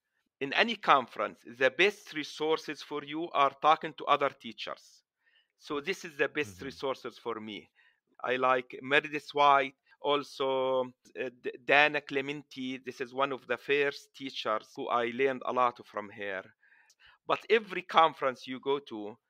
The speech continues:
Speaker 1: you will learn something. And the thing is, if you learn something, this is a very good advi-, I think a very g-,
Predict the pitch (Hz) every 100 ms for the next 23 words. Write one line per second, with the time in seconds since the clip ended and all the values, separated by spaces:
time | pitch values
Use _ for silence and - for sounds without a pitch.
0 | _ _ _ 139 143 135 139 123 - 104
1 | - - - _ _ - - - 139 143
2 | 135 139 139 - 214 254 208 160 147 123
3 | - _ _ 139 170 160 190 214 208 196
4 | 170 147 - 131 127 151 170 175 135 -
5 | - 131 135 165 151 147 - 131 123 104
6 | 113 - 175 - - 127 151 147